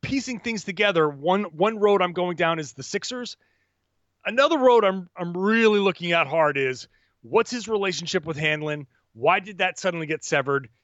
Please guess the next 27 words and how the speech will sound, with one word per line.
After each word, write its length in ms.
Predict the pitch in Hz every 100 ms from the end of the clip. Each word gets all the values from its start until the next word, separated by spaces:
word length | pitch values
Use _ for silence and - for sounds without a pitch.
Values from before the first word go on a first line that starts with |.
| _
And 120 | 127
why 220 | 147 180
is 140 | 185 147
his 180 | 143
attorney 480 | 127 - 214 220 180
suddenly 500 | 147 - 190 196 202
involved 580 | 190 156 151 143 143 - _ _ -
in 200 | 147 139
getting 360 | 160 160 156
his 180 | 139 135
shoulder 440 | - 196 233 226
checked 480 | 170 - 127 123 - - _ _
when 240 | - 151 151
it 140 | 151
was 460 | 156 147 139 135 - _ _
the 100 | 151
shooting 520 | 143 - 233 226 196
coach 580 | 156 170 151 - - - - _
that 180 | 151 151
started 440 | - - 185 180 156
this 160 | 147
entire 320 | 135 151 143
process 460 | 139 139 127 123 117
in 100 | 117
the 80 | 113
first 260 | 110 101
place? 380 | - - - -